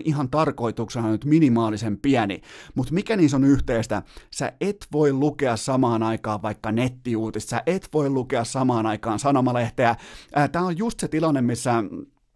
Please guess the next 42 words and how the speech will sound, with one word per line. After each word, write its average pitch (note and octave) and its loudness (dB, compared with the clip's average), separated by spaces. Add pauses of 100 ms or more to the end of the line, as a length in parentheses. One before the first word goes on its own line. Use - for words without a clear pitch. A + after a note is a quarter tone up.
(220)
ää, C3 -2
legendaarinen, C3+ 2
tota, A#2 2 (480)
vertaus C#3 2
Lahdesta, C3+ 0
meillä A#2+ 0
oli C3 2
yksi D3+ 0
meidän, B2 2
tota, A#2 0 (100)
junnujoukkueen A#2 0 (380)
pojista, C#3 2
niin B2 0
hänen D#3 4
isänsä C#3 2
luki B2+ -2
kaikki D#3+ -2
muut C3 0
ajat B2 0
aina B2 0
katsomossa, A2+ -2 (180)
ää, A#2+ 0
sanomalehteä, D#3 0 (220)
mutta C#3 -2
kun C3 2
hänen C#3 2
oma C3 2
poikansa B2 0
tuli A2 -4
kentälle, A2 0 (220)
hän B2 0
heitti A2+ -2
lehden C3+ 2
sivuun A#2 0
ja G#2+ 0
katsoi, B2 -2
että G#2+ -4
no G#2+ 2
mitenkä B2+ 0
se G#2+ -10
siellä A2 -2
pärjää. G2+ 0